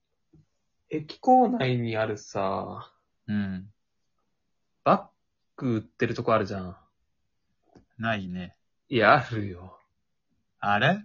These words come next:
Speaker 2: バッグ、鍵直してくれるとこ？
Speaker 1: うん、違う。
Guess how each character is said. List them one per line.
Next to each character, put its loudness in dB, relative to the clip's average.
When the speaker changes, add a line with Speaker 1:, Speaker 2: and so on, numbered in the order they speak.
Speaker 2:
バ 0
ッ -4
グ、 -20
鍵 2
直 6
し -4
て -10
く -6
れ 2
る 0
と -4
こ？ -6
Speaker 1:
う -10
ん、 -4
違 -4
う。 2